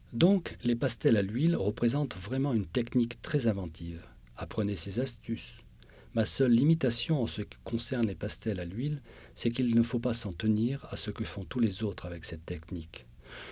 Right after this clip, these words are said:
Je pense à aller à la foire exposition de l'État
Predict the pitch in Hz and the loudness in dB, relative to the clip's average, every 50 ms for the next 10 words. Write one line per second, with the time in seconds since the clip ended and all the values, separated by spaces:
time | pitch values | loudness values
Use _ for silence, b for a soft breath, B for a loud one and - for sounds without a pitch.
0 | B B B - 131 117 120 185 190 175 165 - 123 120 120 120 120 131 127 104 | B B B 0 0 4 4 4 4 4 4 2 2 4 6 6 6 6 6 4
1 | 98 85 - - - 110 107 113 - - - 113 104 107 113 117 - - 139 131 | 2 0 -2 -2 0 0 0 0 -2 -4 0 2 4 4 4 2 2 0 2 2
2 | 113 98 87 92 95 80 - - 120 143 156 | 2 2 0 -4 -6 -6 -4 -2 -2 -2 -2